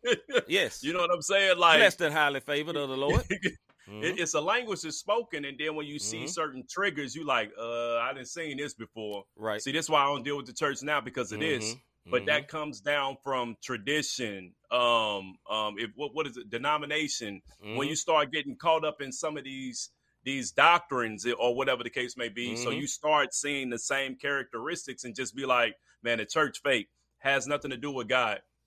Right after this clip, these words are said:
Speaker 2: You know what I'm saying? It has,
Speaker 1: Yeah.
Speaker 2: it, it has nothing to do with God and who he is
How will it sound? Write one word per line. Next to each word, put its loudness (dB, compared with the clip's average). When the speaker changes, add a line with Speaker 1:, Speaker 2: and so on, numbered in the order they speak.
Speaker 2:
You -4
know -2
what 0
I'm -2
saying? 0
It 0
has, 2
Speaker 1:
Yeah. -2
Speaker 2:
it, -2
it 4
has 4
nothing -4
to -8
do -8
with -4
God 6
and -6
who -10
he -2
is -6